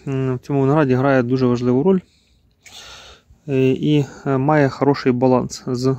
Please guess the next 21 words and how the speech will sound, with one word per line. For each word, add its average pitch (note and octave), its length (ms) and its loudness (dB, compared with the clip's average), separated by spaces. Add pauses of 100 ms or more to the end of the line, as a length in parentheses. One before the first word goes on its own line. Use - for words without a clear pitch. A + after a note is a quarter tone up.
(100)
цукристістю, - 640 -12
що - 140 -10
дуже C3+ 200 -2
хорошо. - 420 -14 (1400)
І F3+ 80 -6
колір, B2 400 2
дуже C#3+ 260 2
гарний, B2+ 400 0 (440)
е, B2 120 2
рожевий B2 400 4
колір, D3+ 340 0 (460)
приємний. B2 480 -2 (600)
От. - 380 -8 (800)
Ягодка D#3+ 420 0
при C3 160 0
цьому C3 260 -2
десь C3 140 -2
приблизно B2+ 440 0
грамів B2+ 360 2 (460)
дванадцять, C3 640 0
чотирнадцять, C3 880 -2